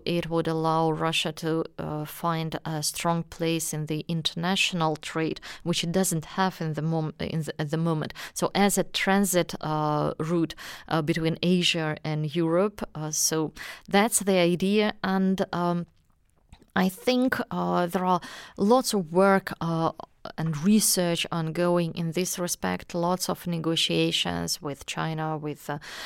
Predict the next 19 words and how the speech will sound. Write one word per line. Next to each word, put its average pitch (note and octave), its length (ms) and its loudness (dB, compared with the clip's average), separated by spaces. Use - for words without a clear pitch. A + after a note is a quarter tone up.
uh, D3 800 -4
Japan, E3+ 640 0
uh, D#3+ 400 0
Korea, D#3+ 760 0
Singapore, D#3+ 920 0
Europeans. E3+ 800 0
So, G3 360 6
um, F3+ 360 0
it A3+ 140 2
is A3 100 2
still A#3+ 320 0
in A3+ 100 2
the F#3+ 100 0
very F#3+ 360 0
early E3 320 0
stage, D3+ 440 -4
I C3+ 140 -8
would C3 140 -8
say. - 320 -6